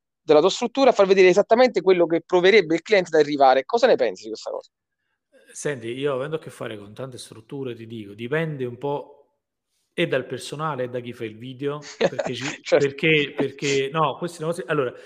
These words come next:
Speaker 2: tutto quello che si può fare per far ve-, per far sentire l'ospite a casa, accolto, eh, che può fargli già immaginare come sarà il soggiorno, è una cosa a livello commerciale ottima.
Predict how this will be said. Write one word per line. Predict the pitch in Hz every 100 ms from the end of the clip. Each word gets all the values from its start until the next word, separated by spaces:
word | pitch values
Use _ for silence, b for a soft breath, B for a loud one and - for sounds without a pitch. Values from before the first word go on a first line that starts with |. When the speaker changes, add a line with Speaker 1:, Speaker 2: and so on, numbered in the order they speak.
| B B _ _
Speaker 2:
tutto | 226 226
quello | 226 214
che | 175
si | 175
può | 151
fare | - 202 170
per | 143
far | 151 139
ve-, | 151 139
per | 147
far | 131 143
sentire | - 139 127 120
l'ospite | 165 - 151
a | 131
casa, | - 151 147 143 139 b b b
accolto, | - 139 - 143 131 - - 139 139 b _
eh, | 139 135
che | 131
può | 143
fargli | 135 135 135
già | 135
immaginare | 170 165 143 135 156 135
come | 135 135
sarà | 123
il | 131
soggiorno, | 180 185 233 180 -
è |
una | 151 156
cosa | 180
a | 147
livello | 170 185
commerciale | 147 131 - 123
ottima. | 113 - 110 101